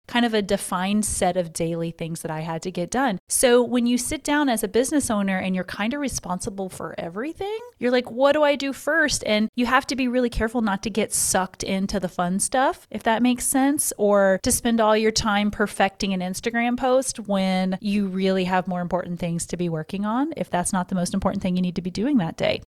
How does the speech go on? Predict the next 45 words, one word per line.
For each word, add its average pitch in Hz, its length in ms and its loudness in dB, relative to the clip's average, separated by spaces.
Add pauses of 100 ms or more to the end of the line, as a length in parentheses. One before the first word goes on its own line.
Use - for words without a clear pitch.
I 202 160 6
spent 247 320 2
a 240 40 4
lot 190 380 2
of 277 140 2
time 214 680 2
where 202 440 4
I 202 240 4
would 214 280 0
end 233 320 2
my 269 200 4
day 180 500 2
and 180 220 -2
go 190 240 2
pick 214 280 -6
my 220 120 2
son 208 200 -2
up 190 120 -4
from 202 160 -4
school 175 500 0
and 196 260 -2
say 196 260 0
to 202 120 -2
myself, 180 460 -2
"What 185 260 -2
did 196 100 0
I 165 100 0
accomplish - 680 -4
today?" - 400 -4 (100)
It 220 140 2
all 233 160 8
came 285 220 2
down 240 180 2
to 220 60 0
time 202 240 0
management. 247 560 -2 (100)
I - 100 4
think 247 160 2
it's 254 180 0
really 214 400 -4
easy 208 540 -2
to 185 120 -2
get 180 280 0
bogged 180 380 2
down, 180 540 0